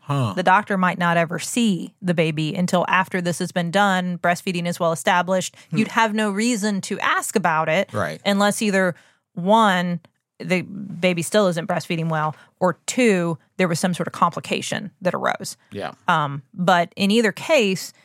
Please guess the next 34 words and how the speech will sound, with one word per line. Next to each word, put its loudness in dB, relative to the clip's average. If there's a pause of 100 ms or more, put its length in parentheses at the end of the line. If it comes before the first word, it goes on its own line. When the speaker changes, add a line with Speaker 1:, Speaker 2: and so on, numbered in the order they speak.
(260)
Speaker 2:
there, 2
there's 2
an 2
argument 2
to -12
be -4
made, 0
like, -2 (180)
were 0
doctors 2
not 2
diagnosing 0
it -4
'cause 0
it 0
wasn't 0
that 0
common, 4
or 0
were 2
Speaker 1:
Because 4
they, 0
Speaker 2:
doctors -4
Speaker 1:
it -10
was -10
Speaker 2:
not 2
Speaker 1:
done -6
Speaker 2:
seeing 2
it? -2
Speaker 1:
before -6
they, -8
yeah. -4
Speaker 2:
Now, 2
there 0